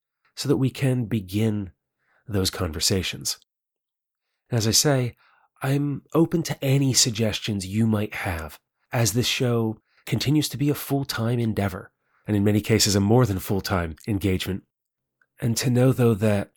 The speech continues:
by being a part of this work, by reaching out and helping me, that you're changing lives every day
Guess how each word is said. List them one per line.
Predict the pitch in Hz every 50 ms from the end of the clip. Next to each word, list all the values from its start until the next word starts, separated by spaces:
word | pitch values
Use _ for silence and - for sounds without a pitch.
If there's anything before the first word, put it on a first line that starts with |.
| _ _ _ _ -
by | 165 117 139 123 120
being | 104 104 123 127 131 127
a | 117
part | - - - 110 98
of | 98
this | 90 92 87 - -
work, | 92 82 82 - _ _ - _ _ _ _ _ _ _ _ _ _ _ -
by | 165 113 113 110
reaching | 107 104 113 120 117 - 120 110 104
out | 104 101 98 101 - -
and | 104 107 104 104 104 107 -
helping | - - 117 113 - 131 104
me, | 101 107 110
that | 101 107 - -
you're | 120 98 90 113 120 135 151 147
changing | 143 - - - - 110 120 131 117 127 117 107
lives | 104 98 98 101 101 98 101 101 - - _ -
every | - 107 110 104 101 104 110 104
day | 92 98 87 85 85 87 90 -